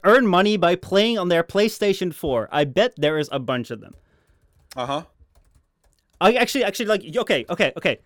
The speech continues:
Speaker 1: You show me. Okay, I, I'm gonna put a burden of proof on you as well. You show me that there are no casuals on P C, and you show me that there's no single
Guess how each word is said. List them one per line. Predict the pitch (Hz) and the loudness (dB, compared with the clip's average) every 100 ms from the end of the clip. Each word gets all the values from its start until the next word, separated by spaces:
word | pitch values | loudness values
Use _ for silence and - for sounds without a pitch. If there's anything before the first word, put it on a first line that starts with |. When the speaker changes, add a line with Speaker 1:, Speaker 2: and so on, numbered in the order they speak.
| _ | _
Speaker 1:
You | 147 233 | 0 0
show | 269 226 185 | 4 4 4
me. | 214 226 160 | 2 -2 -2
Okay, | 190 147 - | 0 0 0
I, | 180 196 | 0 2
I'm | 170 | 4
gonna | 254 226 | 2 2
put | 240 | 2
a | 208 | 2
burden | 196 226 | 2 2
of | - | 2
proof | 226 | 0
on | 214 175 | 2 2
you | 214 | 2
as | 208 | 2
well. | 202 131 _ | -2 -4 _
You | - 214 | -4 -2
show | 254 226 214 | 2 2 2
me | 226 | 2
that | 175 170 | 0 0
there | 160 175 | 2 2
are | 165 151 - - | 2 2 -2 -4
no | 143 196 320 | 4 6 6
casuals | - 190 - 165 | 4 2 2 0
on | 151 143 | -2 -2
P | 143 | -8
C, | 127 135 165 | -8 -6 -6
and | 156 160 | -2 -2
you | 240 | 0
show | 226 | 0
me | 202 | 0
that | 160 | 0
there's | 165 147 | 0 0
no | 180 156 175 202 277 247 | 0 4 6 6 4 0
single | 175 - 226 247 226 233 | -8 0 2 4 4 2